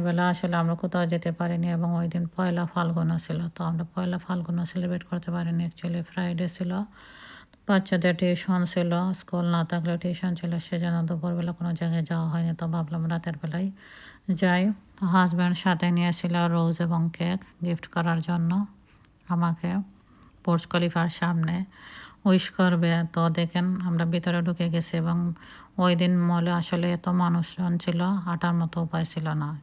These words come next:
যেহেতু একটা স্পেশাল দিন ছিল, এত এত মানুষ ছিল। এবং এখানে ফরেনার বেশি ছিল এবং এদেশে সাধারণত টুরিস্টই বেশি থাকে, পৃথিবীর বিভিন্ন দেশের মানুষ এখানে ঘুরতে আসে। তো দেখেন আমরা এখন ভিতরে ঢুকে গেছি, তারপর এখন মল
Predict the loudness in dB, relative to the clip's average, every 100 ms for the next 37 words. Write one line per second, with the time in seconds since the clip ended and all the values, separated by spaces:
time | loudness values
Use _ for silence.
0 | -4 -4 -4 -6 -4 -8 -4 -2 0 0
1 | 0 0 -2 -4 -2 0 0 -4 -20 -20
2 | -14 0 2 4 2 2 2 4 2 0
3 | -2 0 0 0 0 -2 0 2 4 4
4 | 2 0 -4 -6 -4 -2 0 0 2 2
5 | 2 2 2 0 -2 -2 -2 0 0 0
6 | -4 -2 -2 -2 -2 -4 -2 -4 -4 -6
7 | -6 -8 -6 -4 -2 -2 -2 0 0 0
8 | -2 -4 -4 -2 -2 -2 -6 -4 -2 -2
9 | -4 -6 -8 -8 -4 -2 0 -2 0 0
10 | 0 -2 -2 -2 0 -2 -2 -2 -2 -2
11 | -2 -2 -4 -6 -8 -4 -4 -2 -4 -2
12 | -2 -4 -10 -18 -18 -18 -2 4 4